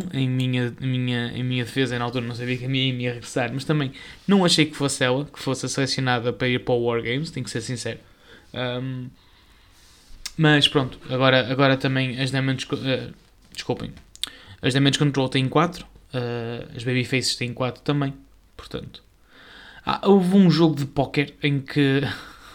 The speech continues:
<laughs> em que o J B L e o, e o Baron Corbin derrotaram um, um mano qualquer de, de boina e depois o Akira Tozawa foi lá, foi lá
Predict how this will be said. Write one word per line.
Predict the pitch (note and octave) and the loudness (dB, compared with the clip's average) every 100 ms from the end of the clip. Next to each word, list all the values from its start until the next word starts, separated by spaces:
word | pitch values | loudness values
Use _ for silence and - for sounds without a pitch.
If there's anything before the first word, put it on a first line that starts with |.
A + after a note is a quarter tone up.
| - - | -20 -20
<laughs> | - - - - - - | -20 -20 -20 -20 -18 -8
em | C3 C3+ | -2 -2
que | C3+ | 0
o | |
J | C3 B2+ | 0 0
B | C3 B2+ | 2 4
L | B2+ B2 - | 4 2 -2
e | C3 B2+ | -4 -2
o, | B2 B2 A#2+ A2+ - - - - - _ A2+ | -2 -2 -4 -8 -12 -20 -20 -20 -20 _ -10
e | B2 B2 | -6 -4
o | B2 | -2
Baron | B2+ C3 C3 | 0 0 0
Corbin | C#3+ C3+ B2+ B2+ B2+ | 2 2 2 -2 -4
derrotaram | B2+ B2 B2+ C3 B2+ B2+ | -6 -8 -4 -2 0 -2
um, | B2+ A2+ | -4 -4
um | C#3 | -2
mano | C3 C3 C3 C3 | 0 0 0 0
qualquer | C3 B2+ C3 A#2+ | 0 0 -2 -4
de, | A#2 B2 B2 B2 | -6 -6 -6 -6
de | C3 | -2
boina | C3 C3 C#3+ D#3 - C3+ | 0 0 -2 -6 -10 -10
e | |
depois | B2 C3+ | -2 0
o | C3+ | 2
Akira | C3+ C#3+ C3 | 2 2 2
Tozawa | C3+ B2+ C3 C3 B2+ | 0 0 2 2 0
foi | - | 0
lá, | B2+ B2+ B2 B2+ - - - - - _ _ | 0 2 0 -4 -10 -20 -20 -20 -20 _ _
foi | - C3+ | -4 0
lá | B2+ B2+ B2 B2 A#2+ B2 | 2 2 2 0 -2 -6